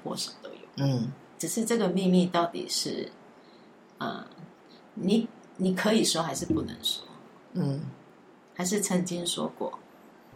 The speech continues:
Speaker 2: 嗯。小时候都会有，长大也会有。小时候
Speaker 1: 会啊，其实我觉得从小到大应该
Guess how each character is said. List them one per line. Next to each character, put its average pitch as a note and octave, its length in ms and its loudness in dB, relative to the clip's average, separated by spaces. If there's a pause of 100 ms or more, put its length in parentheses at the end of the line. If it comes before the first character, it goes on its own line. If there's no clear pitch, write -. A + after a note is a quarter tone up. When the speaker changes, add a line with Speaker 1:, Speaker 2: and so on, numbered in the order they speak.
(280)
Speaker 2:
嗯。 C3 200 -6 (760)
小 D3 200 6
时 D#3 120 4
候 F3 80 8
都 E3+ 160 8
会 E3+ 200 4
有， A#2+ 160 2 (640)
长 C#3 180 6
大 D3+ 160 6
也 C3 120 6
会 B2+ 260 2
有。 F2+ 120 -2 (880)
小 C4+ 200 4
时 D#4 80 8
候 D#4+ 40 10
Speaker 1:
会 D4+ 60 8
啊， C4+ 140 8
其 D4+ 120 2
实 C#4 120 4
我 F#3+ 100 6
觉 F#3 180 2
得 F3 220 2
从 F#3+ 180 0
小 E3 200 2
到 F3 160 -2
大 E3 200 -4
应 E3 140 -8
该 D#3+ 300 -6